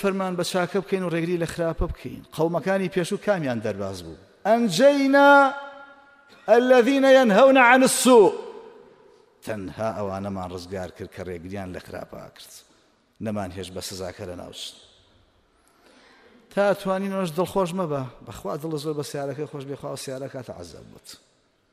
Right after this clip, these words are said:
دڵت بە ژنەکەت خۆش بێ، ژنەکەت دەکاتە عەزاب. ئیتر ژنە دڵە بە دنیا خۆشە. لا تەفرەح. بە قارون یان و کاکە لا تەفرەح.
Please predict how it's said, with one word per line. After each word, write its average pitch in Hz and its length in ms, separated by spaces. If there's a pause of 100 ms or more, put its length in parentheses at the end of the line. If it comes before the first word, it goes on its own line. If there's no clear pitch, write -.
(140)
دڵت 135 260
بە 135 120
ژنەکەت 131 340
خۆش 135 180
بێ، 131 120
ژنەکەت 123 320
دەکاتە 113 360
عەزاب. - 240 (720)
ئیتر 131 180
ژنە 147 260
دڵە 151 200
بە 139 140
دنیا 135 300
خۆشە. 113 340 (100)
لا 156 120
تەفرەح. 107 440 (920)
بە 127 60
قارون 143 380
یان 151 200
و 151 40
کاکە 147 260
لا 139 200
تەفرەح. 95 460